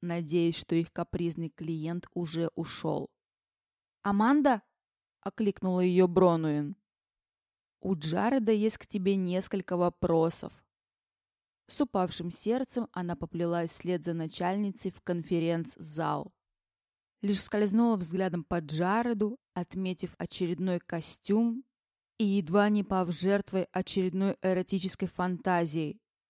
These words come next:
«Чёрт!» Аманда так и не подняла на него глаза, пока отвечала на вопросы о дизайне логотипа, и вскочила,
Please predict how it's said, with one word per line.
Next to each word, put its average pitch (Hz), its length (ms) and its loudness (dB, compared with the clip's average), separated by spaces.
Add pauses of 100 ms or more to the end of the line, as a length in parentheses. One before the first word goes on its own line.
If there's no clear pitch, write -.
(220)
«Чёрт!» - 640 6 (1120)
Аманда 226 560 2
так 214 280 -4
и 214 40 2
не 202 120 2
подняла 180 600 0
на 214 100 2
него 170 340 0
глаза, 160 640 -2 (120)
пока 175 340 -2
отвечала 170 720 -2
на 160 140 -4
вопросы 165 720 0
о 175 80 -4
дизайне 165 580 -2
логотипа, 170 800 -4 (460)
и 190 140 -4
вскочила, 220 840 0